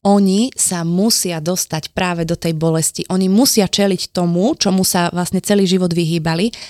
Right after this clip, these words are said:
a to je spojiť sa vlastne s tým pocitom a so svojím telom. A tu sa vlastne dostanem k tomu, že prečo, e, sme tak strašne racionálni, prečo tak všetko máme dokonale načítané, vieme to vnímať ako keby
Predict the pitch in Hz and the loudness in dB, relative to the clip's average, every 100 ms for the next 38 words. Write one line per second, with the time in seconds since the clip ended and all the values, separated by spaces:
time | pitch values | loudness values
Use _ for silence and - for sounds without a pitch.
0 | - - 190 202 185 175 - 226 208 - | -18 -8 -4 0 0 -2 0 2 2 0
1 | 165 165 170 190 175 - 180 180 - - | -8 -6 -4 -2 -2 -2 -2 -2 -4 -6
2 | 165 208 - - _ _ 185 190 - 180 | -2 -2 -4 -14 _ _ 0 0 0 0
3 | 175 - 175 160 170 - - 180 247 240 | -2 -2 -4 -4 -8 -8 -6 -2 -2 2
4 | 214 214 214 202 - 202 196 202 190 185 | 2 2 -2 -2 -2 -2 -2 0 0 0
5 | 180 - - 247 247 160 165 214 185 175 | -2 -2 0 2 0 -4 -6 -6 -2 0
6 | 170 185 180 175 - 208 196 190 185 180 | 2 0 -2 -8 -2 -2 0 0 -2 -2
7 | - 175 175 175 170 180 - - - 190 | -2 -2 -2 -2 -4 -4 -4 -6 -2 -2
8 | - 180 180 175 170 - 180 175 170 175 | -2 -2 0 0 -2 0 0 0 0 -2
9 | 165 175 - 175 165 180 175 170 175 165 | -4 -6 -4 -4 -2 -2 -2 -2 -2 0
10 | 170 185 180 170 170 - - 175 170 | 0 2 2 -2 -4 -10 -8 -4 -4